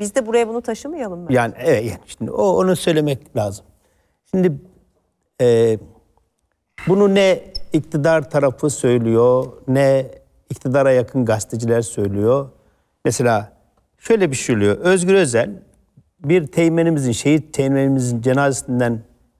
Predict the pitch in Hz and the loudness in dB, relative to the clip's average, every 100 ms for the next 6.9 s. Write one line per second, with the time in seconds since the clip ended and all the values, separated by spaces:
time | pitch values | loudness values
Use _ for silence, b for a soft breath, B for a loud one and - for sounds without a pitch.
0 | _ - 185 - 151 196 233 _ _ _ | _ -8 -4 0 2 0 -6 _ _ _
1 | _ _ 214 220 170 127 113 - 123 123 | _ _ -2 0 0 -2 -2 -4 -6 -2
2 | 233 214 147 208 - _ _ _ _ _ | -2 2 0 0 -10 _ _ _ _ _
3 | _ _ _ _ _ - 226 208 160 135 | _ _ _ _ _ -2 0 2 0 0
4 | 165 208 170 156 139 202 - - 135 117 | 0 2 2 0 -2 -4 -4 -8 -4 -4
5 | 110 - 117 180 226 208 220 - _ _ | -6 -4 -2 0 2 0 -2 -12 _ _
6 | _ _ _ _ 175 - 175 156 139 | _ _ _ _ -6 0 0 0 -2